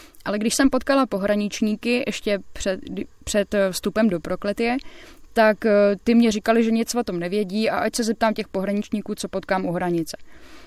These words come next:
No ale já jsem nepotkala u hranice vůbec nikoho a já jsem, a chtěla jsem k tomu přechodu jít po hranici a potom, eh, jako regulérně, slušně, poctivě přejít.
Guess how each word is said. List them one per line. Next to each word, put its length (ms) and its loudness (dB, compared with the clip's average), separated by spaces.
No 80 4
ale 160 10
já 100 8
jsem 160 8
nepotkala 440 6
u 60 2
hranice 420 2
vůbec 240 0
nikoho 380 -2
a 60 -4
já 160 -2
jsem, 180 -2
a 100 -6
chtěla 260 -2
jsem 140 0
k 40 -2
tomu 200 0
přechodu 380 -4
jít 200 -2
po 120 -2
hranici 480 0
a 60 -2
potom, 360 -6
eh, 200 -6
jako 360 -2
regulérně, 760 -2
slušně, 560 0
poctivě 460 -2
přejít. 520 -2